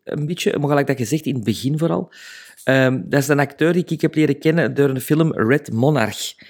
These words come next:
En Red Monarch is eigenlijk The Death of Stalin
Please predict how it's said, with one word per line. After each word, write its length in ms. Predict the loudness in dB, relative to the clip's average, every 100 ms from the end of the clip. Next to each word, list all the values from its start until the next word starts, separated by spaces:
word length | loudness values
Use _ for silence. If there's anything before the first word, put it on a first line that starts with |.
| -20 -18 -4
En 140 | 0
Red 180 | 2 2
Monarch 400 | 2 2 2 -2
is 140 | -6
eigenlijk 540 | -2 0 2 0 -2 -4
The 160 | -6 -2
Death 180 | -2 -2
of 80 |
Stalin 720 | -4 -4 0 2 2 2 -2